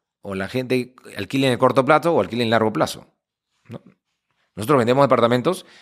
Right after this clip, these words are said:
y nosotros no estamos prometiendo nada de eso, ¿no? Pero ¿qué cosa pasa en la realidad, no? Cuando ese edificio ya se entrega, ¿no? Y en general todo, el cien por ciento de edificios en el Perú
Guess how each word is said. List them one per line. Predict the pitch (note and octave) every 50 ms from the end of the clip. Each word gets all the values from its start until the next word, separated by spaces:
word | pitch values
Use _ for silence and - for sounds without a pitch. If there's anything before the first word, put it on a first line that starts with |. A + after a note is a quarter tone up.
| - _ - - _ _ _ _ -
y | -
nosotros | G2 F#2+ B2+ B2+ C3
no | C3+ B2+
estamos | - C#3+ C#3 C3+
prometiendo | C3+ - A#2 G#2 F#2+ G2 - - D3+ D#3 A2+ F#2 F2+ F#2 F#2
nada | G2 G#2 G2 F#2
de | G2 A2
eso, | A2 - - - - _ _ _ _ _ _
¿no? | - E2+ F2+ A#2 - _ _ _ _ _ - - - - - _ _
Pero | - F#2+ F#2+
¿qué | - C3 A#2+
cosa | - C3+ B2+ C3+ -
pasa | - D3 A2+ - G2
en | F2
la | F2 E2+
realidad, | E2+ F#2 F2+ F#2+ G#2 G2 E2 D#2
no? | F2 G#2+ - _ _ _ _ _ _ _ _ _ _
Cuando | - F#2 G2 G2 G#2+
ese | A#2+ B2 C#3+ C#3+
edificio | B2 C#3 C#3 A2+ C3 C3+ C#3 - - - - _ _ _ -
ya | A#2 G#2 A2+ A2
se | B2+
entrega, | A#2 A2 - C#3 C3 A2 G2+ A2 C#3+ - - _ _ _ _
¿no? | - F#2 A2 B2+ -
Y | - F#2 F2
en | F2+ E2+
general | E2+ E2+ F#2 A#2+ B2 - - - - -
todo, | - C#3 C#3+ C3+ F2+
el | D#2+ E2
cien | - - C#3 A2+
por | A2 F#2+
ciento | A#2+ A#2 G#2+ G#2
de |
edificios | F2 A#2 A2+ G2+
en | F#2+ F2
el | D#2+
Perú | - - F#2+ G#2+ - - _